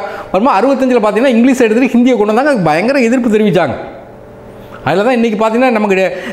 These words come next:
திராவிட கட்சி இந்தியால பாத்தீங்க-, தமிழ்நாட்டை பொறுத்த வரைக்கும் ஆட்சி பண்ற காரணம் அந்த அறுபத்தஞ்சாவது ஹிந்தி திணிப்பு தான். அப்ப மொழிவாரி மாநிலங்கள், மொழி ஒரு important.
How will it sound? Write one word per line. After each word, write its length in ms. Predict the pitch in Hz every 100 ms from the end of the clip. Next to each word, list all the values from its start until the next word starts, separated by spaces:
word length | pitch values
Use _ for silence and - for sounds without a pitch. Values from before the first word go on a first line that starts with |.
| -
திராவிட 340 | 185 226 262
கட்சி 280 | 220 208 254
இந்தியால 200 | 214 233
பாத்தீங்க-, 420 | 208 202 202 185
தமிழ்நாட்டை 360 | 160 202 240 220
பொறுத்த 60 | 202
வரைக்கும் 260 | 208 226
ஆட்சி 200 | 196 196
பண்ற 180 | 208 196
காரணம் 300 | 185 190 262
அந்த 60 | 175
அறுபத்தஞ்சாவது 580 | 165 220 214 202 190
ஹிந்தி 200 | 165 208
திணிப்பு 300 | 196 196 156
தான். 340 | 139 95 - - - - - - - - -
அப்ப 140 | - 220
மொழிவாரி 500 | 202 233 285 277 269
மாநிலங்கள், 500 | 226 220 202 170 107 123
மொழி 200 | 175 269
ஒரு 200 | 240 233
important. 520 | 214 240 247 190